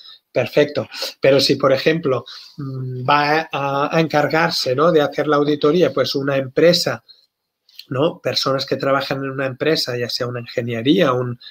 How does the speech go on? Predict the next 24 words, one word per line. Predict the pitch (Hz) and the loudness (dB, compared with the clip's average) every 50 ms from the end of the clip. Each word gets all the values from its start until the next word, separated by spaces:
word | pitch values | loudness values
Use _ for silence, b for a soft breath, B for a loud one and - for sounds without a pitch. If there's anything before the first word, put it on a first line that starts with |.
| B B B B B - | B B B B B -8
una | 131 123 127 | -6 -4 -2
empresa | 123 120 117 - 127 135 135 - - 139 135 | -2 -4 -2 0 0 0 2 2 2 2 2
de | 131 127 131 127 127 127 123 | 2 2 4 4 2 2 0
sistemas | - - 135 - - - 139 120 127 127 | 0 0 -2 -2 0 0 -2 -2 -2 -4
de | 120 127 127 127 127 120 | -2 -2 -2 0 -2 -2
gestión | - - 135 - - 131 123 | -2 -4 -4 -4 -4 -6 -4
de | 123 127 | -2 -4
energía, | 117 120 120 117 - - 151 170 160 147 139 | -4 -4 -6 -6 -4 0 2 4 6 6 4
etcétera, | 135 135 - 165 160 - 123 - - - B B B B B B B B | 4 4 2 2 2 2 -2 -2 -4 -8 B B B B B B B B
que | - 117 | -6 -4
hacen | 120 123 - - 120 | -4 -4 -4 -4 -4
auditorías, | 123 123 120 131 131 139 147 147 165 165 160 170 202 208 - b b b b b _ | -2 0 0 0 2 4 4 6 6 6 6 4 2 0 -4 b b b b b _
pues | - 127 120 - | -4 -4 -4 -4
claro, | - - 139 147 151 139 131 123 | -2 -2 0 2 2 2 2 0
no | 127 127 127 131 131 131 | 0 -4 -4 -4 -2 0
conocerán | - 135 135 135 135 - 139 135 143 139 139 135 139 139 | 0 0 0 0 0 0 0 0 0 0 0 0 -2 -2
esa | 139 139 - 143 | -2 -2 -2 -4
familia, | - - 143 139 151 160 160 | -4 -4 -4 -2 0 0 0
con | 160 143 131 | 0 0 -2
lo | 123 120 | -2 -2
cual | - 123 123 127 | -2 -2 0 0
ahí | 127 123 127 135 131 | 0 0 0 -2 -2
sí | - - 139 135 | -4 -6 -6 -2
que, | - 139 139 170 | 0 0 0 0